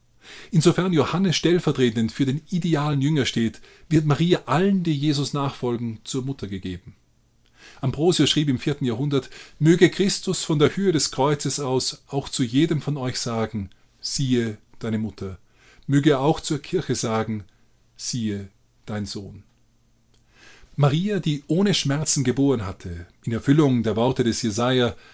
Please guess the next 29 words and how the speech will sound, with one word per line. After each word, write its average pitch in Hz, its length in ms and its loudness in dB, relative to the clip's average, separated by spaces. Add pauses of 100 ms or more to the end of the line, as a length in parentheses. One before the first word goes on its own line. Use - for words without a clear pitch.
(300)
„Noch - 220 -6
ehe 143 340 2
die 120 120 -2
Frau 113 320 -2
ihre 113 240 -2
Wehen 120 240 2
bekommt, 117 480 -2
hat 113 120 -6
sie 117 120 -4
schon 123 120 -2
geboren, 123 600 0
ehe 147 240 4
die 135 160 4
Wehen 131 260 4
über 151 280 -2
sie 120 160 -4
kamen, 104 580 -6
brachte 117 400 -6
sie 113 160 -4
einen 107 140 -4
Knaben 107 420 -8
zur 101 160 -10
Welt.“ 104 380 -12 (1040)
Dieselbe 139 720 0 (540)
jungfräuliche 139 600 -2
Mutter 139 280 -2
Maria 113 500 -4 (640)
brachte - 400 -2
Johannes 120 760 -2